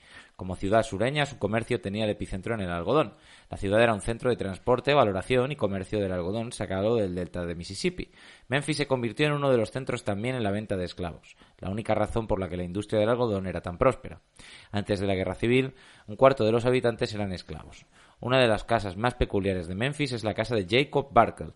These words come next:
una casa que sirvió como punto para las vías subterráneas, vías que eran utilizadas para facilitar la huida de esclavos hacia el norte. Como en todas las ciudades que han prosperado alguna vez en Estados Unidos,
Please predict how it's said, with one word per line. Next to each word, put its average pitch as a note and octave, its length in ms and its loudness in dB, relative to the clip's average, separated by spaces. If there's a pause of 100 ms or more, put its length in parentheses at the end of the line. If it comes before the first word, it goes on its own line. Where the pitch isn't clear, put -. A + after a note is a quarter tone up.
(300)
una G#2+ 240 -4
casa A2 240 -4
que F#2 80 -12
sirvió G2 320 0
como G2+ 260 -2
punto C3+ 300 -2
para F#2+ 140 -4
las F2+ 160 -4
vías A2+ 220 0
subterráneas, A2+ 680 -2 (260)
vías A2+ 280 2
que G#2+ 120 0
eran G#2+ 160 4
utilizadas G2+ 560 0
para F#2+ 200 -4
facilitar F2+ 520 -2
la G2+ 140 0
huida G2 240 2
de G2+ 60 0
esclavos F2+ 420 -6
hacia F2 220 -12
el E2 80 -10
norte. - 340 -14 (600)
Como E2+ 140 -12
en E2 80 -12
todas A2 240 0
las F2+ 160 -8
ciudades F#2 320 -4
que F2+ 80 -8
han F2 80 -8
prosperado F#2 480 -4
alguna G2+ 240 -2
vez F#2+ 160 -4
en F2+ 80 -10
Estados E2+ 400 -12
Unidos, D3 400 -2